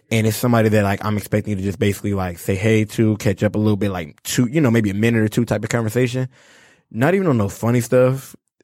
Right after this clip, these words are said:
don't introduce me. Like, and it's not like I, it's not like I don't care. You know what I'm saying? Like, it's not like I don't, I mind meeting new people. Like, everybody know I'm friendly as hell. Like, I'll meet anybody. But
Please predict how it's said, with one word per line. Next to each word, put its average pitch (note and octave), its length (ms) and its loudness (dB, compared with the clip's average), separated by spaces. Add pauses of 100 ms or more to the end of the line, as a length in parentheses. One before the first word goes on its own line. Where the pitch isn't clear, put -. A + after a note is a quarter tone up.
(220)
don't F3+ 220 -8
introduce A2 400 -6
me. A3+ 200 -8
Like, A2 260 -2
and C#3 100 0
it's C3+ 100 0
not E3+ 160 -2
like D3 160 0
I, A2+ 160 -2
it's B2 140 0
not F#3+ 180 -2
like C#3+ 300 0
I A2 100 0
don't A2+ 380 -2
care. A#2 320 0
You D3 120 -2
know F3+ 60 0
what E3 40 2
I'm D#3 80 0
saying? D#3 120 -2
Like, C#3+ 140 2
it's D#3+ 80 0
not A3 80 -2
like C#3 100 2
I B2 80 2
don't, A#2 160 -2
I A#2+ 120 2
mind G#2 420 -2
meeting G2 180 -6
new G2 80 -8
people. A2 200 -2
Like, - 80 -8
everybody C#3+ 260 2
know G#2+ 120 0
I'm A2 160 0
friendly G#2 400 -4
as E2+ 80 -8
hell. E2+ 240 -10
Like, E2 160 -10
I'll A#2 220 0
meet G2 160 -2
anybody. C#2+ 480 -12 (600)
But A2 340 2